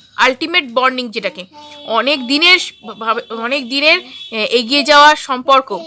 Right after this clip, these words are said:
হুম, সেইভাবে তিনি দেখতে চাইছেন যে এটাকে একটা নতুন আঙ্গিকে সম্পর্কটাকে দেখতে চাইছেন এবং সেটার জন্য যা করা দরকার সে, তিনি কিন্তু সেটা করতে চাইছেন। So,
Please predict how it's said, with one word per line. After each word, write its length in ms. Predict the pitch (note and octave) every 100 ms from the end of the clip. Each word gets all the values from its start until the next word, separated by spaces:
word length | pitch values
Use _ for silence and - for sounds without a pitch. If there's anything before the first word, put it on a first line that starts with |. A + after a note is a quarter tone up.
| E4 D#4+ D#4
হুম, 220 | E4 G4
সেইভাবে 480 | F4 D#4+ C#4+ C#4+ C#4+
তিনি 200 | D#4 D4+
দেখতে 300 | B3+ A#3 C4
চাইছেন 340 | B3 G#3+ G#3 G3+
যে 100 | A#3+
এটাকে 240 | C#4+ D#4
একটা 160 | F4+ F#4+
নতুন 460 | E4+ E4+ F#4+ G4+ -
আঙ্গিকে 420 | C4+ D4 D4+ E4+
সম্পর্কটাকে 600 | D#4 D4 C#4+ D4 D4+ D4+
দেখতে 260 | C4 C4 C4+
চাইছেন 260 | B3+ C4+
এবং 200 | D4+ D#4+ E4+ - -
সেটার 280 | - E4+ E4+
জন্য 260 | D4+ F4+ D#4+
যা 480 | C4+ C4+ D4 E4 F4
করা 260 | D4+ C#4 D#4
দরকার 360 | C#4+ D4 D4 C4+
সে, 140 | C4+
তিনি 420 | B3 A#3 G#3+ C4
কিন্তু 260 | C4 D4+ G#4
সেটা 380 | - C4 C#4+ F#4 A4 G4+ C4 _
করতে 360 | C#4 C#4 C4 A3+
চাইছেন। 360 | G#3 A4 A#4 B4+ C#5 C#5+ C#5 C5 B4 A4+ G4 F#4+ F4 E4 D4+ C4+ B3 A#3+ A3+ A3+ A#3
So, 200 | D4